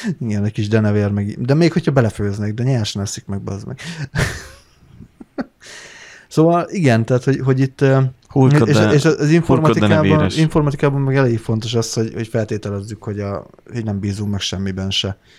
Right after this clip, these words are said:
Speaker 1: Itt meg
Speaker 2: Ja.
Speaker 1: pont az van, hogy megbízunk mindenben,
Speaker 2: Jó,
Speaker 1: minden,
Speaker 2: hát
Speaker 1: minden
Speaker 2: a,
Speaker 1: inputban.
Speaker 2: sokan bediktálják még mindig a jelszavukat. Bár már látom az embereknél, hogy van egy kis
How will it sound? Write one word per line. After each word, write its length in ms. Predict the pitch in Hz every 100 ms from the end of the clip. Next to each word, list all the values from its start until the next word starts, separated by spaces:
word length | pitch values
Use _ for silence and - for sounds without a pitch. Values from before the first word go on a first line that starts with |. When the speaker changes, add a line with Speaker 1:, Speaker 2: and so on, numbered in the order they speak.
| _ _ _ -
Speaker 1:
Itt 200 | 123 120
meg 100 | 104
Speaker 2:
Ja. 100 | 95
Speaker 1:
pont 260 | 139 127
az 160 | 123 110
van, 140 | 113
hogy 180 | 104 104
megbízunk 600 | 104 98 98 101 104 98
mindenben, 520 | 98 98 98 98 101 101 110
Speaker 2:
Jó, 180 | 120
Speaker 1:
minden, 80 | 127
Speaker 2:
hát 100 | 127
Speaker 1:
minden 180 | 127 120
Speaker 2:
a, 200 | 113 113 117
Speaker 1:
inputban. 560 | 117 113 110 104 107
Speaker 2:
sokan 320 | 107 123 98
bediktálják 440 | 95 95 95 98 101
még 120 | 95
mindig 220 | 95 87
a 40 | 87
jelszavukat. 840 | 85 95 95 95 - 90 - - _ - -
Bár 260 | 113 113 110
már 180 | 107
látom 280 | 110 104 95
az 120 | 95
embereknél, 400 | 95 92 95 98
hogy 100 | 92
van 120 | 95 92
egy 120 | 92
kis 360 | - - -